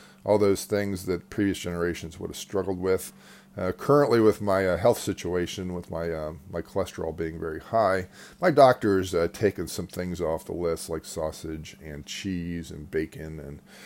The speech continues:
uh, things along those lines. And, uh, the unfortunate thing is I have a lot of that stuff in my refrigerator and my freezer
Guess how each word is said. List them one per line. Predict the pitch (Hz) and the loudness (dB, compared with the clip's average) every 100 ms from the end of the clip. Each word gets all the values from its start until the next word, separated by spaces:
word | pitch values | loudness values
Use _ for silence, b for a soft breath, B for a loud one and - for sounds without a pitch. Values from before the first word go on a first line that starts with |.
| B B B B B B - | B B B B B B -14
uh, | - 156 147 135 | -2 4 8 6
things | 120 156 135 | 8 8 10
along | 127 127 123 | 12 12 12
those | 131 123 | 10 10
lines. | 127 135 151 135 | 6 6 6 4
And, | 123 120 110 | 2 2 6
uh, | 104 101 101 - - | 10 10 8 -2 -6
the | 127 135 | 6 6
unfortunate | 139 156 147 127 110 | 8 8 6 4 0
thing | - 113 | 2 2
is | 107 | 4
I | 113 104 | 6 8
have | 117 117 | 8 8
a | 107 | 6
lot | 104 107 | 6 6
of | 104 | 6
that | 92 | 2
stuff | - - 107 98 | -2 4 4 4
in | 101 92 | -2 -2
my | 92 | -2
refrigerator | 87 87 - 98 95 92 87 87 | 0 0 0 0 2 2 0 -4
and | 78 | -6
my | |
freezer | 76 - 131 98 73 | -10 -2 -2 0 -2